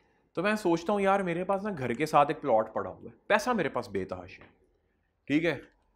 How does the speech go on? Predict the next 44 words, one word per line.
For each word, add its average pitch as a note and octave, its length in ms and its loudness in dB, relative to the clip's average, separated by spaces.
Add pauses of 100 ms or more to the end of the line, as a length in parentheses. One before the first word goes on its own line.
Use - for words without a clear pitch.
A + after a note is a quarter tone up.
(600)
तो - 180 -16 (300)
मैं G3 240 2
क्या B3+ 120 2
करता G3+ 240 0
हूँ, G3+ 80 0
उस - 80 -12
प्लॉट D#3+ 440 8
के F#3 60 4
ऊपर E3+ 200 0
ना F3 80 -2
एक D#3+ 100 -4
बिल्डिंग A2 300 0
बना G#2 220 -4
लेता E2+ 220 -12
हूँ, F2+ 100 -20 (120)
क्योंकि G#2+ 200 -4
पैसा D#3 320 4
मेरे E3+ 180 -2
पास, F#3 220 -6
भाई G2+ 200 -2
के A#2 100 -8
पास - 220 -8
पैसा E3 220 -4
कमाल D#3 360 -4
है, D#3 100 -10
ज़्यादा B2 240 -2
है। - 100 -18 (460)
मैंने B3 140 4
बिल्डिंग A3+ 260 4
बना A3+ 200 0
ली, C#3+ 120 -8 (320)
मैंने A3+ 160 -2
एक C4+ 60 -10
स्कूल E3+ 260 -2
बना D#3+ 220 0
लिया। F#2 240 -10 (880)
क्या E3+ 140 8
बना G#3+ 200 4
लिया? B3+ 340 -4
स्कूल G#3+ 300 -4
बना A#2+ 260 -4
लिया। E2+ 480 -12
गौर A#3 220 10
से, - 220 -10